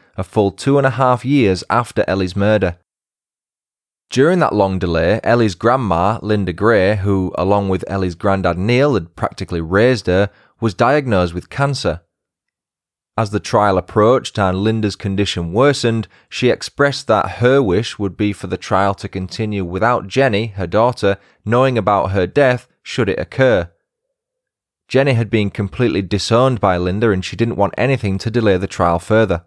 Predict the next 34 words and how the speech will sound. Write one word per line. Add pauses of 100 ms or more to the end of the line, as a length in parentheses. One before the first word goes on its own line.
(1080)
Sadly,
Linda
lost
her
battle
with
cancer
on
the
first
day
of
the
trial (220)
and
never
got
to
see
justice
for
the
granddaughter
whom
she
loved
with
all
her
heart. (920)
As
the
trial
began,